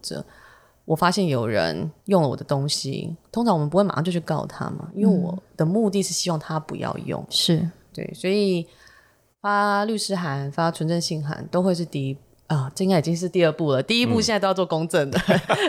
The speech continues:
Speaker 1: <laughs> 现在有一种侵权公证。
Speaker 2: 什么是侵权公证？
Speaker 1: 啊，比如说我在网站上面看到，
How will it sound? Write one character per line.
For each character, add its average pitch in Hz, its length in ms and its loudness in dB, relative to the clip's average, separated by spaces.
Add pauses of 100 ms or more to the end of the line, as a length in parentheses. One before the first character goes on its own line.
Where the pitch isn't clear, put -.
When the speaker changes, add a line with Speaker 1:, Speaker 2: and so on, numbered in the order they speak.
(220)
Speaker 1:
<laughs> - 260 0
现 302 140 0
在 302 140 4
有 214 80 4
一 214 40 2
种 202 160 0
侵 240 240 -2
权 175 240 2
公 180 240 0
证。 175 180 0 (160)
Speaker 2:
什 202 140 -4
么 247 100 4
是 392 160 -2
侵 240 180 4
权 180 160 2
公 160 180 0
证？ 160 160 -4
Speaker 1:
啊， 185 140 -6
比 180 80 -4
如 190 40 0
说 214 140 0
我 165 100 2
在 170 460 0
网 147 240 -2
站 202 140 2
上 208 200 2
面 190 180 0
看 185 240 0
到， 175 540 0